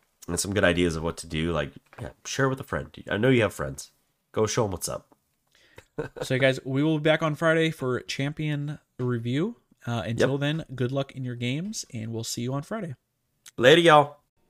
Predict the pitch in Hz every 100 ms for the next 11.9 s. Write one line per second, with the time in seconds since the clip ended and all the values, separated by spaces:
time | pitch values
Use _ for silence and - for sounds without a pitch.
0 | _ _ _ _ _ _ _ _ _ _
1 | _ _ _ _ _ _ 110 80 - -
2 | _ _ _ _ _ _ - 127 123 120
3 | 113 101 123 123 123 82 82 80 80 -
4 | - - 85 85 80 78 - 78 180 160
5 | _ _ 131 127 123 123 123 120 60 -
6 | - - 127 95 120 120 113 107 117 -
7 | _ 247 - - - 120 - - - -
8 | - - - - 190 180 175 165 175 175
9 | 139 - 139 151 160 - 120 120 143 135
10 | 127 120 117 120 120 120 104 98 98 95
11 | - - - 104 101 101 98 98 87